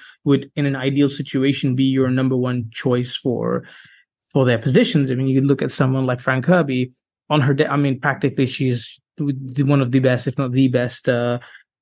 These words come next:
uh, number tens you'd, you'd, you'd have. And then, you know, the same thing with Beth Mead was, was, was, pra-, was, you know, top scorer in, in, in, in the Euros. So you start her on the right-hand side and, you know, you can, the list goes on in terms of the injuries. But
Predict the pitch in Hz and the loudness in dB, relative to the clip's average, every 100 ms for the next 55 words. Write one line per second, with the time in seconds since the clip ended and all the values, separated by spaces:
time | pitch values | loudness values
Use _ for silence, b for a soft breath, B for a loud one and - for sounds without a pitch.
0 | - 131 - 131 131 127 123 131 131 123 | -6 -2 0 2 2 2 2 2 2 0
1 | 120 127 127 127 - 139 127 143 135 131 | 0 0 0 -2 -4 -6 -4 -2 -2 -2
2 | 117 131 143 139 131 127 127 127 131 123 | -2 0 2 2 2 2 0 0 -2 -2
3 | 123 135 131 123 131 120 123 123 135 139 | -2 0 0 0 0 2 0 0 2 4
4 | 127 120 110 131 131 117 - - 139 120 | 4 0 -2 -2 0 -2 -8 -6 -6 -4
5 | - - 139 131 123 - B B B - | -4 -4 0 2 0 -2 B B B 2
6 | 139 123 131 - 151 143 139 135 131 135 | 2 2 0 0 2 4 4 2 0 -2
7 | 135 135 139 135 135 135 131 151 165 156 | -2 -2 -2 -4 -2 -2 2 4 4 4
8 | 151 135 135 - 120 113 160 160 151 143 | 2 0 -2 -2 -6 -2 0 2 0 0
9 | 143 139 131 135 127 127 123 123 123 - | -2 -2 -2 -2 -2 -2 -2 -6 -6 -2
10 | 135 127 127 131 127 - 139 135 - 131 | 0 0 2 0 -2 0 0 0 0 0
11 | 127 131 131 120 117 123 123 123 160 127 | 0 0 0 -4 -6 -6 -2 4 4 2
12 | 117 - 135 | -2 -2 -2